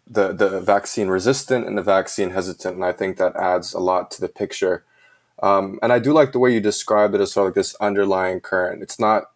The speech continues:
as though out of nowhere, and correct me if I'm understand-, like, correct me if I'm wrong, and I'll see if I'm understanding you correctly, that it wasn't just suddenly, like, this uprise of people who were, uh,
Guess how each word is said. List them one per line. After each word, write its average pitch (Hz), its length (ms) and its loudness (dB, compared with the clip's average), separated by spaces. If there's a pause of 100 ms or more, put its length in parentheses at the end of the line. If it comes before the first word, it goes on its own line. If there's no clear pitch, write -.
as 95 180 -4
though 95 500 4
out 101 180 2
of 90 240 -6
nowhere, 98 380 4
and 90 140 -4
correct - 280 -2
me 98 100 -2
if 92 120 -6
I'm 92 100 -6
understand-, 95 460 -4
like, 104 200 -2
correct - 220 -6
me 95 80 -2
if - 100 -12
I'm 90 140 -4
wrong, 90 280 -2
and - 180 -20
I'll 92 80 -16
see - 140 -8
if - 100 -8
I'm 87 80 -16
understanding 98 460 -2
you 92 60 -10
correctly, 95 500 -4 (360)
that 104 140 6
it 113 60 6
wasn't 120 320 4
just - 300 0 (120)
suddenly, 104 600 2
like, 98 160 2
this 101 260 0
uprise 101 480 2
of 95 140 -6
people 101 280 -2
who 95 140 -4
were, 95 220 0
uh, 95 80 2